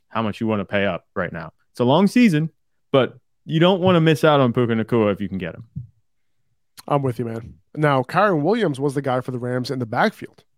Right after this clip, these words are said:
Speaker 2: Surprise,
Speaker 1: That makes me
Speaker 2: surprise.
Speaker 1: mad. <laughs>
Speaker 2: He had fifteen carries, two touchdowns, two targets.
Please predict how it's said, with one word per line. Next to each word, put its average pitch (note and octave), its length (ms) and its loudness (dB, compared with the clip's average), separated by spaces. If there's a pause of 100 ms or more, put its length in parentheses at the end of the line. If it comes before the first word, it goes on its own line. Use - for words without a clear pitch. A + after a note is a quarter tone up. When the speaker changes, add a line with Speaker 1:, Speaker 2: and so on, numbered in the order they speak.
(560)
Speaker 2:
Surprise, F#3 460 0
Speaker 1:
That G#2+ 100 -6
makes - 80 -2
me - 40 2
Speaker 2:
surprise. C3+ 220 2
Speaker 1:
mad. E2+ 200 -4 (1080)
<laughs> - 0 -
Speaker 2:
He F#3 100 6
had E3 160 2
fifteen A3 400 0
carries, G3+ 460 4
two G3+ 160 -2
touchdowns, F#3 600 2
two F#3+ 140 -6
targets. E3+ 600 -2